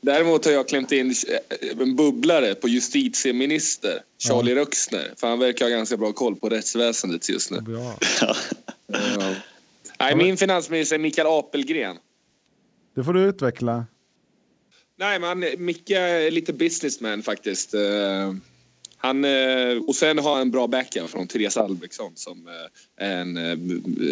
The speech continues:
Speaker 1: mycket framgångsrik entreprenör.
Speaker 2: Mm.
Speaker 1: Det var bara så, det var en enkel, kort, eh, förklaring.
Speaker 2: Så hon kan vara lite first lady där, kan man säga, finansminister.
Speaker 1: Ja.
Speaker 2: Mm. Hon skulle ju
Speaker 3: Men,
Speaker 2: nästan
Speaker 3: eh,
Speaker 2: kunnat räknas till handbollsfamiljen, dock har ju spelat i Sävehof och,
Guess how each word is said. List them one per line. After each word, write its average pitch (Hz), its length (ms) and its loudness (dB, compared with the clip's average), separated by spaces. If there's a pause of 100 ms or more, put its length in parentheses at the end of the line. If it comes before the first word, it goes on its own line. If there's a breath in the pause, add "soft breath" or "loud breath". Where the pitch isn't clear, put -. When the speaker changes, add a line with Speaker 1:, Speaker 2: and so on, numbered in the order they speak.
(380)
Speaker 1:
mycket 123 260 4
framgångsrik 95 480 2
entreprenör. - 460 -4 (480 loud breath)
Speaker 2:
Mm. 117 120 -2 (280 loud breath)
Speaker 1:
Det 123 120 4
var 120 80 6
bara 110 160 2
så, - 120 -4
det 117 60 -2
var 123 80 0
en 123 40 -2
enkel, 123 360 0
kort, - 440 -6
eh, 52 200 -6 (480 loud breath)
förklaring. - 340 -6 (120)
Speaker 2:
Så 160 120 0
hon 156 140 2
kan 185 140 2
vara 180 80 4
lite 147 200 0
first 139 320 0
lady 127 200 2
där, 143 260 0
kan 120 100 -2
man 117 100 0
säga, 104 280 -2 (200)
finansminister. 110 680 -4 (880)
Speaker 1:
Ja. 135 220 0 (360)
Speaker 2:
Mm. 113 180 -10 (560)
Hon 147 180 0
skulle 175 220 2
ju 226 40 10
Speaker 3:
Men, 226 100 8
Speaker 2:
nästan 123 200 8
Speaker 3:
eh, 127 100 6
Speaker 2:
kunnat - 220 6
räknas 156 480 2
till 190 160 0
handbollsfamiljen, 127 680 0
dock 131 220 -2
har 127 60 2
ju 123 40 -2
spelat 117 300 -2
i - 40 -16
Sävehof 143 420 0
och, 123 160 0